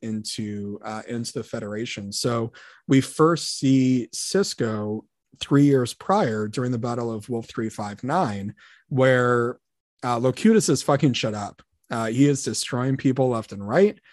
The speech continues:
Uh, he <laughs> kills, essentially kills, uh, Jennifer Sisko, uh, uh, Ben's, Ben's wife. And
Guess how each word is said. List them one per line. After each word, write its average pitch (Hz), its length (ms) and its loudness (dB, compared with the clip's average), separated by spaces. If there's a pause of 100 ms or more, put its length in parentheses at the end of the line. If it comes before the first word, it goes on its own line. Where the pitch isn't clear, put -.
(280)
Uh, 113 360 -2
he 110 280 -6
<laughs> - 60 -18
kills, 160 640 4
essentially 135 640 -2
kills, 123 440 -2 (400)
uh, 120 640 0 (160)
Jennifer 127 540 -2
Sisko, 117 800 -6 (100)
uh, 110 300 -6 (600)
uh, 110 380 -8
Ben's, 117 840 -8 (120)
Ben's 107 280 -6
wife. 107 520 -4 (440)
And 127 460 -2